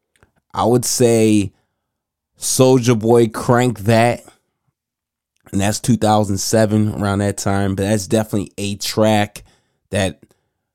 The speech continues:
young, older, it's fun. It's a pop-, it was a popular dance, uh, song,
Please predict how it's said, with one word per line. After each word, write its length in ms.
young, 640
older, 720
it's 220
fun. 580
It's 160
a 140
pop-, 480
it 60
was 180
a 140
popular 500
dance, 560
uh, 320
song, 760